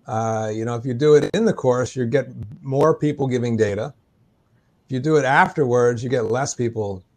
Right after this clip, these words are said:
doing data. Um, I do have a blog post about how to get, and I,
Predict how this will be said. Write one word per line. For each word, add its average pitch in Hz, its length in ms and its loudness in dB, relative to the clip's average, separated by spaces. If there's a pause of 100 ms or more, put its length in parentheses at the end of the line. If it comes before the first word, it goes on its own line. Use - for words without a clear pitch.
(220)
doing 98 300 -6
data. 95 340 -10 (540)
Um, 110 640 -2 (260)
I 120 60 -6
do 165 160 2
have 180 120 2
a 131 80 0
blog 135 380 0
post 120 320 -2
about 117 300 -2
how 131 280 0
to 135 100 0
get, 127 320 -2 (100)
and 110 100 -8
I, 107 120 -4